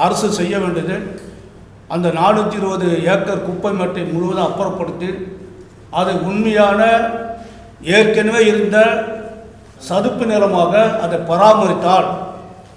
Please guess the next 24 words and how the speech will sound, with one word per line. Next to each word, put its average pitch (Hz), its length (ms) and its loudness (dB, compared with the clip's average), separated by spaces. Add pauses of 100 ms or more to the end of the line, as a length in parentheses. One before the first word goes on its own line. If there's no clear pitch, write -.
சுத்து 190 260 -4
வட்டாரத்தில் 190 680 0
தண்ணீர் 175 380 -2
தேக்கம் 165 320 -4
என்பது 156 260 -8 (120)
இருக்காது. - 360 -12 (960)
அரசு 226 300 0
இதில் 214 340 0
உரிய 220 180 0 (580)
நடவடிக்கை 202 520 0
மேற்கொள்ளணும்னு 185 400 -4
சொன்னா 185 240 -4
எங்களுக்கு 175 280 -4
வேற 202 120 2 (100)
வழியே 190 260 0 (100)
இல்லை, 180 180 0 (680)
மக்களை 208 300 0 (100)
திரட்டி 180 320 -4 (680)
போராடுவதை 180 540 2 (100)
சமூக 160 220 -4 (680)
வேற 160 140 -4 (140)
எங்களுக்கு 165 340 -6
வழி 139 200 -8
கிடையாது. - 240 -14